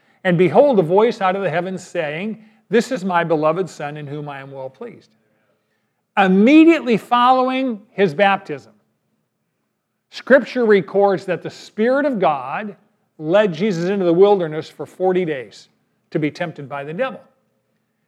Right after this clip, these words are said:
Right now, verse twenty-nine tells us this is the forty-first day, and Jesus is coming back from the desert after having battled and conquered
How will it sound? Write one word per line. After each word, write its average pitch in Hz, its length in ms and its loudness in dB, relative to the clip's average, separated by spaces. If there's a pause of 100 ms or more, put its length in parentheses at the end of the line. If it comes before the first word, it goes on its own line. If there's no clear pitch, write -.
(540)
Right 226 400 4
now, 226 380 2
verse 196 300 2
twenty-nine 220 760 -4
tells 175 420 0
us 196 280 0 (280)
this 208 440 0
is 202 180 0
the 185 120 -2
forty-first 208 840 -2
day, 190 380 0
and 156 180 -12
Jesus 170 500 -6
is 151 140 -14
coming 156 400 -12
back 185 380 -6
from 185 200 -10
the 165 120 -6
desert 156 500 -4 (100)
after 202 560 -4
having 175 640 -6
battled 175 520 -2
and 151 280 -16
conquered 190 560 -6